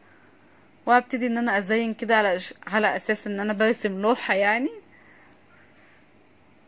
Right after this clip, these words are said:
وعملت شكل جديد برضو مختلف. انا هنا هعمل كذا نوع من ال-، من التزيين علشان تشوفي ال-،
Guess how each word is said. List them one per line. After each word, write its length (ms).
وعملت 460
شكل 420
جديد 280
برضو 280
مختلف. 800
انا 280
هنا 200
هعمل 240
كذا 340
نوع 240
من 260
ال-، 560
من 240
التزيين 1000
علشان 440
تشوفي 320
ال-، 280